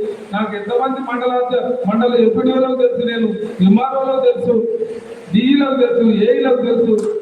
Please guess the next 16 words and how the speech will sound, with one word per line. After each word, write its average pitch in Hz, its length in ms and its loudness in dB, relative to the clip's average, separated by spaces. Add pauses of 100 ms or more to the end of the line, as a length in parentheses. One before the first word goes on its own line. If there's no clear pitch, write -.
కలెక్టర్ 262 440 -4
తెలుసు, 247 260 0
ఆర్టీఓలకు 262 560 0
తెలుసు. 240 540 0 (120)
నేను 247 180 0
ఎంతమంది 285 420 -2
లేకపోతే 262 480 -2
గుర్తించారని 240 560 -4
మాత్రం 220 360 0 (540)
ఒక్కరు 247 360 2
కూడా 233 340 0
ఆలోచన 208 440 -4
చేయదు. 185 340 -4 (760)
మన 247 180 0
బలం 247 360 0
ఉన్నది 285 340 -2